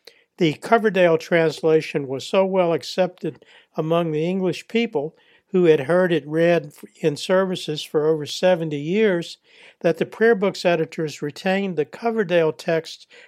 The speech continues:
for the Psalter but substituted the sixteen eleven K J V translation for all other scripture. Listeners are reminded that there is a difference in numbering between Jerome's Vulgate Bible and the version used since the fifteen forty-nine Book of Common Prayer.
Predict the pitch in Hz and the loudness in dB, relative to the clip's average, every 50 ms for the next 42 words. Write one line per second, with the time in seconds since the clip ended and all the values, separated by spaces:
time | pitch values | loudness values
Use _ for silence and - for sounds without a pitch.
0 | _ _ _ 170 160 147 151 131 - - - 196 196 202 202 208 208 - 185 175 | _ _ _ -2 -2 -2 -2 -8 -8 -8 -4 -2 -2 -2 -2 -4 -4 -6 -8 -6
1 | - - 156 - - - - 202 196 185 - - - _ - - 185 180 170 170 | -4 -4 -4 -4 -6 -4 0 0 0 0 -2 -12 -20 _ -6 -2 -2 -2 0 -2
2 | 165 143 - 160 143 - - - 180 - - - - 196 180 170 165 156 156 160 | -6 -4 -6 -10 -8 -8 -10 -10 -10 -12 -14 -8 -6 -6 -4 -2 0 2 2 2
3 | 165 151 156 156 147 - _ - - - - _ _ _ - - 196 185 180 147 | 2 2 0 -4 -4 -8 _ -20 -20 -20 -20 _ _ _ -4 -2 0 0 2 4
4 | 165 160 160 160 147 170 220 233 233 - - - 175 160 151 - - 170 147 147 | 6 4 4 4 2 -2 -2 -2 -4 -4 -4 -2 0 0 0 -2 -2 -2 -2 -2
5 | 143 - 160 143 127 - - 135 - _ - 175 165 165 160 165 160 - 151 156 | -4 -6 -12 -12 -8 -8 -8 -8 -8 _ -4 0 0 2 2 0 -2 -4 -6 -2
6 | 143 156 143 135 - - - 165 151 143 - - - 147 - - - _ _ _ | -2 -2 -4 -4 -10 -6 -2 -2 -2 -2 -4 -12 -12 -12 -14 -14 -20 _ _ _
7 | _ _ _ _ _ _ _ _ _ _ _ _ _ _ _ _ _ _ _ _ | _ _ _ _ _ _ _ _ _ _ _ _ _ _ _ _ _ _ _ _
8 | _ _ _ _ _ _ _ 226 202 180 - - - 147 139 - 156 135 131 123 | _ _ _ _ _ _ _ -2 -2 0 0 -2 -4 -4 -2 0 2 2 2 2
9 | 120 120 120 127 147 165 196 220 208 202 202 202 - 151 135 - - 131 120 135 | 2 0 0 0 -2 0 0 2 2 2 0 2 0 -2 -2 -2 -4 -6 0 0
10 | 160 180 175 175 170 160 143 147 202 202 196 - 147 151 143 - 131 139 147 135 | 0 0 2 0 -2 -2 -2 -2 -4 -4 -4 -6 -6 -6 -6 -6 -6 -6 -4 -4
11 | 143 156 165 151 131 127 117 110 117 113 117 - - - 139 131 127 120 - - | -2 -2 -2 -2 -2 -2 -2 -2 -2 -6 -8 -10 -6 -4 -4 -4 -4 -6 -8 -8
12 | 127 123 123 131 139 131 - - - 147 156 160 143 151 139 131 117 - 120 113 | -6 -6 -4 -4 -6 -8 -10 -8 -4 -2 -2 0 0 -2 -4 -4 -6 -6 -8 -8
13 | 113 117 117 127 127 123 113 110 110 113 117 113 - 120 117 117 117 - - 117 | -6 -6 -6 -6 -6 -6 -6 -8 -6 -8 -8 -6 -4 -4 -4 -4 -6 -10 -10 -10
14 | 117 117 113 117 120 117 113 110 - - - 131 120 120 - - 120 - - 135 | -8 -6 -4 -4 -4 -4 -4 -6 -8 -8 -8 -8 -8 -8 -12 -16 -16 -10 -10 -10
15 | 120 - - - 113 113 - - 127 117 113 113 113 123 123 123 123 113 110 104 | -10 -10 -16 -16 -16 -16 -12 -10 -10 -10 -8 -8 -8 -8 -8 -8 -8 -8 -10 -14
16 | 101 _ 113 _ - 104 101 101 107 107 104 _ - 139 135 139 139 120 110 120 | -16 _ -20 _ -18 -18 -16 -16 -18 -20 -20 _ -8 -6 -4 -4 -4 -6 -8 -12